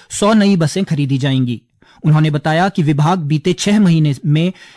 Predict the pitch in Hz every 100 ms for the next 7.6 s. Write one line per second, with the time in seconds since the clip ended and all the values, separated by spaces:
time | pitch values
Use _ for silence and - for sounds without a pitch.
0 | - 175 - 202 - 185 190 180 180 156
1 | - 175 - 156 160 156 208 170 143 131
2 | 139 131 139 123 _ _ _ _ _ 156
3 | 151 151 147 156 220 - - 170 131 202
4 | 240 233 196 175 196 196 - 160 160 175
5 | 156 147 147 156 160 190 185 165 123 202
6 | 202 165 156 147 143 143 139 190 175 156
7 | 147 151 151 135 147